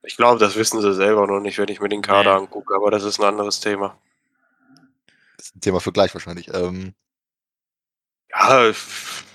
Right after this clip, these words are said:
Speaker 1: also
Speaker 2: Ja, die einzige ganz große Überraschung war jetzt natürlich Frankfurt, ne?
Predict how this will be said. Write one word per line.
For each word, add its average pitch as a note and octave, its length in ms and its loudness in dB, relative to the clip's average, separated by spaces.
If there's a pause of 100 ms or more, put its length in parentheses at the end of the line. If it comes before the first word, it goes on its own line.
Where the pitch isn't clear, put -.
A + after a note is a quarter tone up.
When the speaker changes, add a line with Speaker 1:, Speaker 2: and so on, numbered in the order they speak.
(540)
Speaker 1:
also G2+ 440 -4 (340)
Speaker 2:
Ja, G2 120 -18
die D#2+ 120 -12
einzige G2+ 360 -6
ganz G2 240 -6
große A#2+ 260 -14
Überraschung A2 440 -10
war G2 120 -12
jetzt G2 180 -16
natürlich F#2+ 280 -20
Frankfurt, F#2 580 -18
ne? A2+ 220 -20